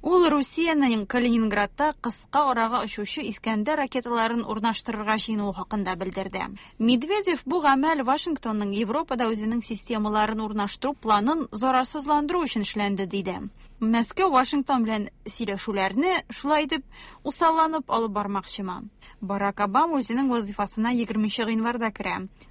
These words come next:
Ул Америка Кушма Штатлары дәүләт секретаре урынына Хиллари Клинтонны билгеләде.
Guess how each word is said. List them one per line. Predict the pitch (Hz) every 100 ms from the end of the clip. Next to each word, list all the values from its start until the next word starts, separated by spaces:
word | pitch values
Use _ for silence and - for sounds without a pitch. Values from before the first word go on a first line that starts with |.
| -
Ул | 254 285
Америка | 226 220 220 226 202
Кушма | 208 - 220
Штатлары | 214 214 214 208
дәүләт | 208 214 208
секретаре | - - 208 233 240
урынына | 277 294 302 311 311 -
Хиллари | - 220 202 208
Клинтонны | - 269 254 220 202
билгеләде. | 185 196 196 180 180 -